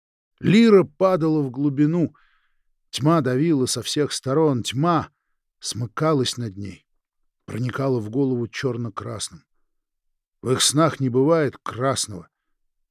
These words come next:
И это связано не с особенностями устройства зрачка и системы цветовосприятия. Сны не формируются в областях мозга, ответственных за зрение.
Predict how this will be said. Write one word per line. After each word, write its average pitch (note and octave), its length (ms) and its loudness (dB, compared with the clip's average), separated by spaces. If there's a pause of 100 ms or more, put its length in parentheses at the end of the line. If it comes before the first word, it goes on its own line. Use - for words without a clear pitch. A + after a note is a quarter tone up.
(340)
И F#2+ 60 -10
это G#2 180 -10
связано A#2+ 560 -2
не A#2+ 160 -6
с - 100 -6
особенностями C3 840 -4
устройства B2 680 -4
зрачка A2 600 -6
и B2 100 -6
системы A#2+ 580 -6
цветовосприятия. A#2 1160 -8 (1000)
Сны F#3 300 -2
не G3+ 120 2
формируются F3+ 680 -2
в D3+ 80 -2
областях D3+ 640 -2
мозга, D3 640 -4 (600)
ответственных A#2+ 840 -4
за A#2 160 -4
зрение. A2+ 520 -6